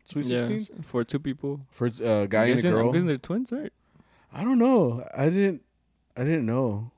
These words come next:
Speaker 1: Or, 'cause you can be twins as boy and girl, right?
Speaker 2: Yeah,
Speaker 1: I know that,
Speaker 2: like
Speaker 1: yeah.
Speaker 2: fraternal twins.
Speaker 1: Yeah. But they were both sixteen, that's all I know. And we played for, for their party or whatever.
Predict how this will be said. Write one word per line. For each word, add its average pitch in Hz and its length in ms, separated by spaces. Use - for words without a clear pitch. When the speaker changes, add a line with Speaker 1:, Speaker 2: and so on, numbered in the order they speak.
Speaker 1:
Or, 113 120
'cause 123 180
you 131 40
can 143 200
be 131 80
twins 135 340
as 98 220
boy 110 260
and 101 120
girl, 107 160
right? 95 320
Speaker 2:
Yeah, 120 160
Speaker 1:
I 104 80
know 98 160
that, 92 140
Speaker 2:
like 117 120
Speaker 1:
yeah. 90 60
Speaker 2:
fraternal 123 340
twins. 151 380
Speaker 1:
Yeah. 92 240
But 104 560
they 117 120
were 123 100
both 147 220
sixteen, 127 520
that's 110 180
all 113 100
I 107 100
know. 101 440
And 101 240
we 101 80
played 110 280
for, 98 440
for - 220
their 95 100
party 104 400
or 101 80
whatever. 95 460